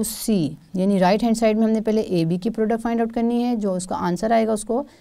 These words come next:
सी मैट्रिक्स से मल्टीप्लाई करेंगे। तो पहले मैं यहाँ पर ए मैट्रिक्स लिखूँगी,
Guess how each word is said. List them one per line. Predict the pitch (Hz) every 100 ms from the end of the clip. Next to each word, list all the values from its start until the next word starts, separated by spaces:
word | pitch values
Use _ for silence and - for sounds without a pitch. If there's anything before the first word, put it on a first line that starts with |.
| -
सी | - 262
मैट्रिक्स | 208 190 -
से | 190
मल्टीप्लाई | 170 180 180 180
करेंगे। | 185 185 190 214 262 - - - -
तो |
पहले | 190 202 220
मैं | 233
यहाँ | 220 208 208
पर | 220 226 226
ए | 190 180
मैट्रिक्स | 196 190 226 -
लिखूँगी, | 226 233 233 247